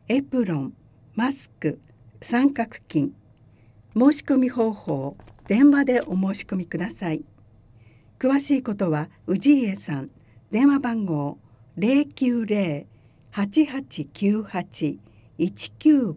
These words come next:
五七。優しい精神保健講座、無料。日時、第一回講義、十二月十一日月曜日、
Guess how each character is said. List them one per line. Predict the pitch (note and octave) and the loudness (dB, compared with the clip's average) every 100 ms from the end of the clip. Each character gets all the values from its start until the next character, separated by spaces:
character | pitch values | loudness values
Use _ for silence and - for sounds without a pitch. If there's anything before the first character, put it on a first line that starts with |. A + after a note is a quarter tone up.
| - | -2
五 | E3 F#3+ G#3 | -2 0 -2
七。 | G3 F3 E3 D#3 - _ _ - - - - - - _ _ _ _ - - - - - - - - - - _ _ _ _ _ _ - | -2 -4 -6 -8 -12 _ _ -20 -20 -20 -20 -20 -20 _ _ _ _ -20 -20 -20 -20 -20 -20 -20 -20 -20 -20 _ _ _ _ _ _ -2
優 | F#3 | -2
し | G3+ D4+ D#4+ - C#4+ C4+ | 0 0 -2 2 4 4
い | |
精 | C4 - B3 D4+ | 0 -2 6 6
神 | D#4 D4 C4+ | 6 6 6
保 | B3+ B3 | 4 -6
健 | - A3 G#3 | -4 -2 -4
講 | - G#3+ F3 | -4 -4 -4
座、 | - D#3 - _ _ _ | -6 -10 -10 _ _ _
無 | - B3 | 0 0
料。 | B3+ F3 C#3 - - - - - - - _ _ - - - | 0 -4 -6 -12 -20 -20 -20 -20 -20 -20 _ _ -20 -12 0
日 | C4 C4+ G#3 | 0 2 -2
時、 | - D#3+ - - _ _ - _ _ | -2 -6 -6 -20 _ _ -20 _ _
第 | F3+ B3+ C#4+ C4 | -2 2 2 2
一 | B3+ - | -4 -8
回 | - A#3 F3+ - | -4 -2 -2 -6
講 | - C4+ A#3+ | -4 0 2
義、 | F3 D#3 - - - _ _ - - _ - | 0 -4 -8 -12 -20 _ _ -20 -20 _ -4
十 | F3+ C#4+ | 6 10
二 | D4+ | 10
月 | C#4+ C4+ - E3 - _ | 8 4 -6 -10 -10 _
十 | G#3 B3 | 2 6
一 | D4 C#4 B3+ | 6 4 2
日 | B3 B3 | 2 0
月 | G#3 G#3 G3+ A#3+ | 0 0 0 -4
曜 | A3 F#3+ | -2 -2
日、 | C#3+ D3 | -4 -8